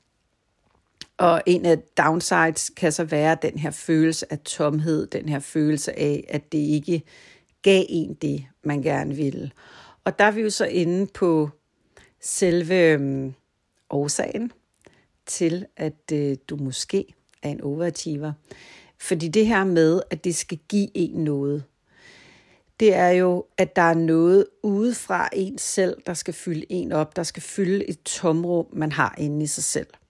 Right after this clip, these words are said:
Og i forhold til for eksempel, øh, madlavningen, der vil det være, at når min familie, de ser den lækre, lækre, fantastiske mad, jeg igen har,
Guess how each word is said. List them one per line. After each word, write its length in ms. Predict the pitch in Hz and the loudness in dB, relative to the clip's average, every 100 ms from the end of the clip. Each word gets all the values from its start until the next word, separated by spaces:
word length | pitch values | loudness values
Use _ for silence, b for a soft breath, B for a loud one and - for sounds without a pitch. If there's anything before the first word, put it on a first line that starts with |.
| _ _ _ | _ _ _
Og 160 | - 151 | -2 0
i 40 | |
forhold 380 | 151 202 208 170 | 4 4 6 4
til 240 | - 170 165 | 2 -2 -2
for 100 | 160 | -4
eksempel, 600 | - 170 160 165 160 156 - | 0 -2 0 -2 -2 -2 -2
øh, 280 | 160 147 143 | 0 2 0
madlavningen, 960 | 147 151 180 202 170 - 160 - 156 | 0 2 4 2 0 -2 -6 -4 -4
der 160 | 156 170 | 0 0
vil 140 | 170 | 0
det 160 | 165 151 | -2 0
være, 400 | 156 156 175 151 - | 2 4 2 0 -2
at 320 | 156 156 - b b b - | -4 -4 -14 b b b -4
når 100 | 175 | 0
min 200 | 185 160 | 0 -2
familie, 640 | - 180 180 208 156 185 | -2 0 2 2 2 -2
de 180 | 156 170 | -2 -6
ser 340 | - - 202 - _ _ - - - | -4 2 2 0 _ _ -18 -12 -6
den 300 | 175 190 - - | -6 -6 -10 -10
lækre, 540 | 165 165 202 - 190 | -4 2 2 2 0
lækre, 440 | 175 170 - 185 175 | 0 0 -2 -2 -2
fantastiske 720 | - 156 - 175 - 180 - | -4 -6 -2 -2 -2 -6 -4
mad, 460 | 160 156 160 196 196 | 0 2 2 0 -2
jeg 200 | 170 - | -4 -4
igen 500 | 165 - 175 208 202 - | -4 2 2 2 -6 -10
har, 300 | - 175 160 | -4 -2 -2